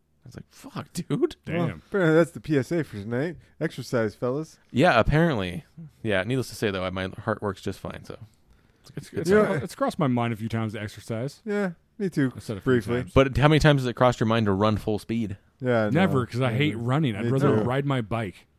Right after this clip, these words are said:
Speaker 1: Uh, absolutely, dude. Running
Speaker 2: Yeah.
Speaker 1: is the worst.
Speaker 3: It
Speaker 2: I
Speaker 3: is.
Speaker 2: hate running.
Speaker 3: No, uh, speaking of,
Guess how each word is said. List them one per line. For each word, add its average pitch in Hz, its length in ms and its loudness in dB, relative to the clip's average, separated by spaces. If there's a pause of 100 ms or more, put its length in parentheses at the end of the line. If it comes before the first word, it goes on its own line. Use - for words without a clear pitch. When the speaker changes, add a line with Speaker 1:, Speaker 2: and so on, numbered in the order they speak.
(920)
Speaker 1:
Uh, 160 140 -6
absolutely, 190 560 -4
dude. 127 180 -2
Running 214 220 0
Speaker 2:
Yeah. 190 40 -4
Speaker 1:
is 160 80 -6
the 160 80 -6
worst. 139 480 -2
Speaker 3:
It 143 120 6
Speaker 2:
I 139 40 6
Speaker 3:
is. 120 240 6
Speaker 2:
hate 214 160 -6
running. 92 300 -20 (640)
Speaker 3:
No, 165 200 6
uh, 143 440 2
speaking 185 260 2
of, 143 180 0